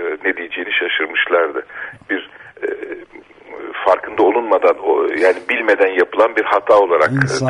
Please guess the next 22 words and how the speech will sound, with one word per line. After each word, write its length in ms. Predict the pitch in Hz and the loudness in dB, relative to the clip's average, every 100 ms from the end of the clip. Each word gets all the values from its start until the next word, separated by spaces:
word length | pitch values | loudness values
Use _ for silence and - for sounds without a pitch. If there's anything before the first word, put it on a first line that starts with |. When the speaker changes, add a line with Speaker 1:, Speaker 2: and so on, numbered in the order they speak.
| 127 | 2
Speaker 1:
tanımladılar. 480 | 135 127 117 - 107 | 2 0 -2 -4 -6
Speaker 2:
hata, 140 | 95 110 135 | -6 -8 -6
evet. 260 | 135 - - | -6 -4 -2
Speaker 1:
O 120 | - | 0
da 120 | 104 | 0
bir 60 | 82 | -2
insani 520 | 78 - 73 78 76 | -8 -10 -10 -8 -6
hata. 320 | 71 - - - - - - - - - | -6 -4 -4 -4 -12 -10 -10 -10 -8 -8
Şimdi 160 | 135 147 | -8 -8
yirmi 300 | 120 123 127 | -8 -8 -2
beş 140 | 165 - | -2 -2
Şubat'ta 380 | - 117 117 180 - | 0 2 2 -2 -2
seçimler 420 | - 139 135 147 | -2 -4 0 0
var 340 | 135 95 78 - - | 2 2 0 -6 -10
İran'da. 520 | 82 76 73 - - - _ _ _ _ 123 | -6 0 0 -2 -8 -10 _ _ _ _ -10
Speaker 2:
Hmm, 460 | 123 117 110 101 98 110 120 | -8 -8 -8 -10 -12 -10 -4
onu 220 | 135 135 | -2 -2
takip 400 | 127 107 95 90 | 0 2 4 2
Speaker 1:
Ee, 40 | 117 | 0
Speaker 2:
etmek 400 | - 123 113 107 | -4 -8 -8 -8
lazım 380 | 98 90 90 90 | -10 -10 -14 -16
işte. 180 | - | -20